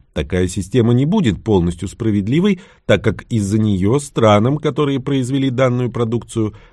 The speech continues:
не достанется отчислений. Однако она, очевидно, всё равно будет лучше, чем ныне существующая.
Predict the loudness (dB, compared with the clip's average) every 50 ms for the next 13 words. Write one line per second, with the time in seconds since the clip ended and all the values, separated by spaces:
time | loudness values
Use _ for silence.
0 | -6 -2 0 2 4 4 4 4 2 2 2 2 2 2 2 0 -2 -4 -4 -4
1 | -4 -6 -6 -2 -2 -4 -4 -4 -8 -14 -20 -20 -20 -20 -20 -16 -12 -8 -4 0
2 | 2 2 2 2 2 2 2 2 4 4 4 4 4 2 0 -2 -4 -4 -4 -2
3 | -2 -2 0 -2 -2 -4 -4 -4 -4 -4 -4 -4 -2 0 0 0 0 0 0 0
4 | 0 0 -2 -2 -2 -2 0 2 2 2 0 -2 -6 -8 -8 -4 -2 0 0 0
5 | 0 -2 -2 0 2 2 2 2 2 0 -2 -4 -6 -10 -8 -10 -10 -10 -10 -12
6 | -12 -12 -12 -14 -16 -16 -18 -18 -20